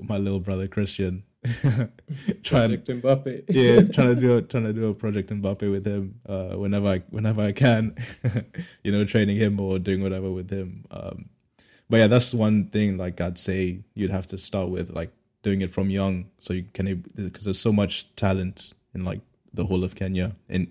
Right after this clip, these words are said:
Speaker 1: even Africa as a whole. If you're able to, like, develop it from young,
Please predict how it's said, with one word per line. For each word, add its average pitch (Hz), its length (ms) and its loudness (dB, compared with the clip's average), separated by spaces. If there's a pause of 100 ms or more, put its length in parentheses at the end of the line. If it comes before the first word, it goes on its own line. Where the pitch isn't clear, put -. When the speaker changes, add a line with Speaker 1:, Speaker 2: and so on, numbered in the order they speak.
Speaker 1:
even 104 200 -2
Africa 98 280 -2
as 90 120 -2
a - 40 -6
whole. 92 300 -4 (400)
If - 60 -20
you're 101 100 2
able 95 140 -4
to, 92 140 -8
like, 95 200 -6
develop 98 420 -4
it 92 120 -8
from 92 160 -6
young, 95 380 -4